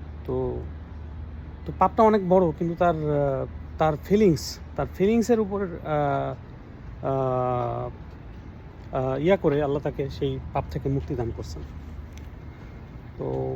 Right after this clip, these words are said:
এরপরে মানুষ অনেক ছোট ছোট বিষয়, যেগুলা মানুষ সচরাচরই করে কিন্তু পাপ মনে করে না, এটা হচ্ছে প্রবলেম, এটা একটা বিশাল প্রবলেম।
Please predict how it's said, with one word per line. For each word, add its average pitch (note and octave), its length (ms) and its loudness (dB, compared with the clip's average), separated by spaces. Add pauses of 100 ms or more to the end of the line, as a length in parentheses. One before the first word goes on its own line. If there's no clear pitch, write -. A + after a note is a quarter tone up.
(1040)
এরপরে G3 500 4 (1600)
মানুষ F#3+ 280 4 (1080)
অনেক F3+ 240 0
ছোট G#3 160 -2
ছোট G#3 200 -2
বিষয়, E3+ 420 0 (440)
যেগুলা D#3 500 2
মানুষ D3+ 260 0 (880)
সচরাচরই F3 540 2
করে C#3 260 0
কিন্তু D3 220 -2
পাপ D#3+ 200 4
মনে D3 180 0
করে B2+ 180 -2
না, C3+ 120 -2 (920)
এটা F#3+ 200 6
হচ্ছে F#3 240 2
প্রবলেম, A#2+ 460 0 (160)
এটা F3+ 140 -2
একটা F#3 100 0
বিশাল F3+ 280 8
প্রবলেম। A#2+ 360 0